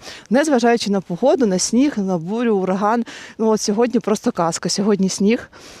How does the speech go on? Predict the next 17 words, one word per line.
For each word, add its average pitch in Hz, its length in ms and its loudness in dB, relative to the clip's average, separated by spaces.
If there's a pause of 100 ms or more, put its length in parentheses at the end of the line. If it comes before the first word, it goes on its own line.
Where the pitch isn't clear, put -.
Ось 220 240 2
я 190 100 4
виїхала. 208 600 2
<laughs> 381 40 2 (920)
У 233 60 0
мене 269 240 4
ще - 100 -2
поки 240 240 0
не 226 160 4
відмерз 202 460 2
рот, 185 360 0 (300)
не 214 240 4
відмерзли 202 560 4
руки. 170 260 0
У 220 40 2
мене 208 200 2
такі 190 300 0